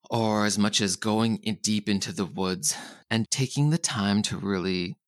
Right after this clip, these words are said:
have a conversation or sit in silent meditation, even just do actions and recognize that the more that we act as stewards,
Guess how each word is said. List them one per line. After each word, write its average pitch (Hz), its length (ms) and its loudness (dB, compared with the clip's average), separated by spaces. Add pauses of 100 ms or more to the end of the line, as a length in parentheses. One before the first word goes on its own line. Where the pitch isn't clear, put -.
(380)
have - 240 -2
a 123 40 0
conversation 127 960 -2 (760)
or 92 560 -2
sit - 400 2
in 113 140 -6
silent 95 420 0
meditation, 92 840 -4 (1000)
even 110 360 0
just 104 440 -4
do 82 460 -2 (160)
actions - 560 -6 (300)
and 92 160 -4
recognize 110 640 -4
that 85 320 -4 (560)
the 101 160 0
more 101 480 2
that 117 180 0
we 120 240 -2
act 117 320 -2
as 98 140 2
stewards, 85 580 -2